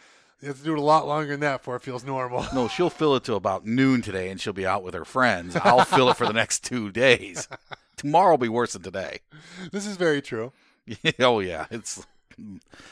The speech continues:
Speaker 2: I'm looking at her going, "You don't know the half of it. Wait till it.
Speaker 1: <laughs>
Speaker 2: Wait till you get my age."
Speaker 1: So I, I, we were kinda talking before the podcast was started as well. It's like,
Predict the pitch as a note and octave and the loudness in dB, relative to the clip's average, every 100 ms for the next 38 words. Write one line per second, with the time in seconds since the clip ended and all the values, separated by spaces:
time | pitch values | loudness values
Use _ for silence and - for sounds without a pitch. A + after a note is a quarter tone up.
0 | - G#2+ A2 G#2 G2+ G2 F#2+ F#2 A2 C3 | -12 -6 -4 -4 -2 -2 -2 -2 -2 -2
1 | B2+ G#2 G2+ G#2 G#2 F#2+ - F2 E2+ E2+ | -2 -2 -2 -2 -2 -4 -6 -6 -6 -6
2 | D2 D#2 E2 A#2 C3+ - A#2 F2+ E2 F3 | -12 -16 -6 -4 -2 -2 -2 -2 -2 -6
3 | - - - _ A2 C#3 - D3+ C#3+ A#2 | -10 -18 -20 _ -4 -4 -4 -4 -4 -4
4 | A2 F#2+ E2 D#2 - - _ _ _ - | -4 -4 -6 -10 -16 -20 _ _ _ -20
5 | - C#3 B2+ D3 C#3+ D3 D#3 - _ C#3 | -20 -20 -8 -4 -2 -2 -6 -8 _ -14
6 | B2+ - _ - F3 E3+ F#3+ F3+ E3+ D#3+ | -14 -18 _ -10 -8 -6 -4 -2 -2 -4
7 | C#3+ - C3 A#2 A#2+ A#2 A#2 G#2+ - A#2+ | -8 -10 -10 -8 -10 -8 -10 -10 -14 -16
8 | A2+ - A#2 G#2 G2 G#2 B2 A2 G#2+ A#2+ | -16 -10 -8 -8 -12 -8 -6 -4 -6 -8